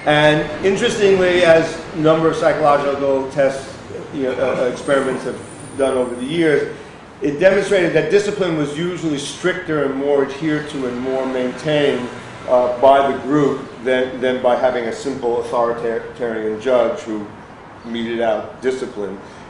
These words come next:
And, uh, adherence to the community and desire to remain within the community was so strong that ve-, there were very, very few students or, or participants that ever failed out. And, and the success rate was phenomenally high. What brought it down, quite,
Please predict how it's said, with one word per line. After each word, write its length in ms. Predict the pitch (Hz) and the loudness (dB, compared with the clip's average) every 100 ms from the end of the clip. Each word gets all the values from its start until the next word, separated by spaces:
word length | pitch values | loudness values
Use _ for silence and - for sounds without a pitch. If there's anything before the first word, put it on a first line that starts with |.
| - | 0
And, 460 | 127 127 131 131 131 - - | 4 6 4 0 -6 -16 2
uh, 240 | 135 135 | 4 6
adherence 560 | 147 143 208 233 220 - | 2 2 4 6 4 2
to 60 | 170 | -2
the 100 | 135 | -2
community 580 | 139 127 117 113 120 120 | -4 -4 -4 -4 -4 -6
and 120 | 113 | -6
desire 520 | 117 139 139 143 139 | -2 2 4 4 2
to 60 | 135 | -2
remain 380 | 127 131 131 127 | -2 -2 -2 -4
within 240 | 123 165 | -4 -6
the 80 | 156 | -6
community 380 | 143 123 120 117 | -8 -8 -6 -8
was 180 | 113 117 | -8 -6
so 180 | 135 120 | -6 -6
strong 440 | - 139 131 123 | -4 -2 -2 -2
that 100 | 117 113 | -4 -6
ve-, 300 | 117 139 - | 0 0 2
there 100 | 131 | 0
were 140 | 127 120 | 0 0
very, 340 | 135 143 143 | 4 4 4
very 260 | 135 127 127 | 2 0 -4
few 280 | 135 131 | -4 -4
students 600 | 131 - 131 123 120 113 - - - - - | -6 -8 -8 -6 -8 -10 -16 -18 -20 -20 -12
or, 140 | - 117 | -4 -4
or 220 | 117 117 - | -2 -4 -4
participants 640 | 143 143 135 123 123 117 | -6 -4 -6 -6 -8 -6
that 120 | 113 | -4
ever 160 | 113 110 | -4 -4
failed 420 | - 120 113 110 | -4 0 0 0
out. 300 | 113 95 101 - - | -2 -2 -6 -12 -12
And, 120 | 110 113 123 | -12 -10 -8
and 140 | 113 113 - - - | -6 -8 -12 -14 -10
the 100 | 139 | -6
success 500 | 139 151 - 190 190 | -4 -6 4 6 6
rate 220 | 190 165 151 | 6 4 4
was 140 | 147 | -2
phenomenally 680 | - 151 156 156 156 147 135 | -2 0 4 4 4 0 0
high. 380 | 127 127 107 104 - - - - - - | 2 2 0 -4 -10 -18 -18 -18 -18 -6
What 140 | 135 | -2
brought 200 | 139 185 | 4 6
it 140 | 208 196 | 6 4
down, 380 | 165 160 156 156 | 4 6 4 4
quite, 280 | 151 147 | 2 2